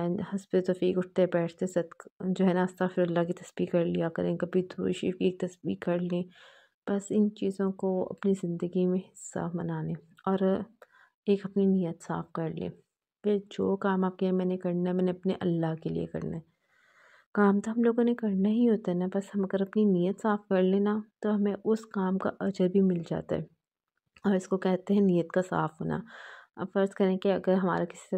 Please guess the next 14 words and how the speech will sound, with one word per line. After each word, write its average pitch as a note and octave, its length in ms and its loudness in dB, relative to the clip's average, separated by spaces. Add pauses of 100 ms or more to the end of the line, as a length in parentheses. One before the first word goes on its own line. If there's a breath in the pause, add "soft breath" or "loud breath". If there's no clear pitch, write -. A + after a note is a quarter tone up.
बोलने E3+ 280 2
को G3 140 -2
दिल E3+ 160 -2
नहीं F3+ 300 -2
कर E3+ 160 -2
रहा, E3 100 -2
लेकिन E3+ 280 -2
हमने F3+ 480 0
उसको - 280 -4
बुलाना E3+ 440 0
ही F3+ 180 2
है, E3+ 140 -2
बुलाना D#3+ 360 -2
है, D#3+ 120 0